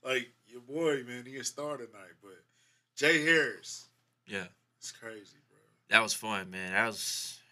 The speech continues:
Speaker 2: that's, that's one of the most fun things I've ever done, man.
Speaker 1: Okay. E S P N calls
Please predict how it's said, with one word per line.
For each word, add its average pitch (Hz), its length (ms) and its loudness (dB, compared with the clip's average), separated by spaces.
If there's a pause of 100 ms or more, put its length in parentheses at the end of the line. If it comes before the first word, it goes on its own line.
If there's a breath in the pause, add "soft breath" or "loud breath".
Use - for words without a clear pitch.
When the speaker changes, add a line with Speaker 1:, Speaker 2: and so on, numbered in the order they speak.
(380 soft breath)
Speaker 2:
that's, - 220 -6 (140)
that's 120 200 -4
one 110 100 -4
of 104 120 -6
the 107 60 -2
most 107 140 0
fun 107 180 -8
things 107 280 -6
I've 101 120 -2
ever 92 160 -8
done, 95 360 -8
man. 92 220 -14 (600)
Speaker 1:
Okay. 139 260 0 (1000)
E 160 140 4
S 151 120 0
P 143 160 -6
N 131 140 -2
calls 104 500 -10